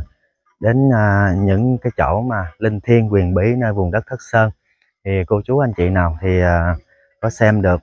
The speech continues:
thì, à, like, chia sẻ, ủng hộ Hiền. Thì nếu những ai chưa đăng ký kênh thì đăng ký kênh để tiện theo dõi những cái, um, video của Hiền. À, sau này cô chú anh chị mình có đi núi đi non á,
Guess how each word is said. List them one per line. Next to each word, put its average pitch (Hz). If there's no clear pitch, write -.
thì, 95
à, 87
like, 101
chia 107
sẻ, 90
ủng 113
hộ 95
Hiền. 101
Thì 85
nếu 107
những 101
ai 110
chưa 101
đăng 104
ký 107
kênh 110
thì 90
đăng 101
ký 113
kênh 107
để 90
tiện 92
theo 107
dõi 80
những 113
cái, 123
um, 104
video 107
của 107
Hiền. 101
À, 95
sau 101
này 95
cô 101
chú 120
anh 135
chị 92
mình 92
có 107
đi 113
núi 113
đi 131
non 110
á, 120